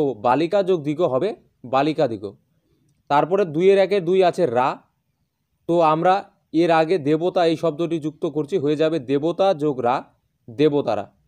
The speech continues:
তারপর দুইয়ের একের তিন নম্বর আছে গুলি, তো এর আগে আমরা সন্দেশ এই শব্দটি যুক্ত করছি, তো সন্দেশ যোগ গুলি, সন্দেশগুলি।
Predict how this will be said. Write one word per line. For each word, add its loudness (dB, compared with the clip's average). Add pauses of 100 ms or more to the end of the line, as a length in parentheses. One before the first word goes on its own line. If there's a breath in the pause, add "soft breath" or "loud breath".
(460)
তারপর 2 (100)
দুইয়ের 6
একের -2
তিন -4
নম্বর 0
আছে 0 (140)
গুলি, -2 (840)
তো 4 (220)
এর 2
আগে 0
আমরা 0 (120)
সন্দেশ -2
এই 2
শব্দটি -2
যুক্ত -8 (140)
করছি, -4 (840)
তো -2 (140)
সন্দেশ 2
যোগ 0
গুলি, -2 (460)
সন্দেশগুলি। -2